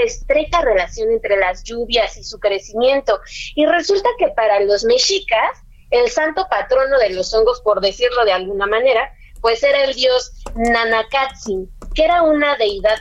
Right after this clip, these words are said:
prehispánica que los hacía brotar, según ellos creían, mágicamente por las noches. Y después empezaron a de-, a denominarlos Nanacatl, que quiere decir carne. Y en México hay una gran,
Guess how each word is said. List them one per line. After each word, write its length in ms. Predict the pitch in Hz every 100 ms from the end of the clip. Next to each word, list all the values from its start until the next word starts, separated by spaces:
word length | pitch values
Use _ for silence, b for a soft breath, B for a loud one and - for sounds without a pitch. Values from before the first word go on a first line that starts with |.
| -
prehispánica 920 | 254 233 - 214 202 196 208 226 -
que 120 | 214
los 220 | 196 190
hacía 320 | 202 - 233 233
brotar, 520 | 247 233 220 220 220
según 380 | 233 196 233 233
ellos 340 | 214 220 -
creían, 400 | 208 202 208 214 - B B - 233 277
mágicamente 840 | 339 508 508 226 208 214 214 240
por 260 | 240 196 185
las 180 | 180 208
noches. 520 | 208 220 - - - B B B
Y 300 | 269 285 -
después 380 | 311 311 349 349
empezaron 480 | 349 269 269 269 269
a 100 | 208
de-, 240 | 208 - -
a 140 | 220
denominarlos 920 | 220 214 220 220 226 240 247 262 269 233
Nanacatl, 720 | 220 214 214 214 - 285 285 240 _ _ _ -
que 220 | 262 254
quiere 320 | 285 285 277
decir 640 | 240 208 - 247 302 - _ _ _ -
carne. 500 | 233 220 202 185 - _ -
Y 380 | 294 294 294 294 -
en 200 | 320 339
México 360 | 392 453 381
hay 120 | 370
una 160 | 359 381 349 - 233
gran, 680 | 226 247 294 302 311 302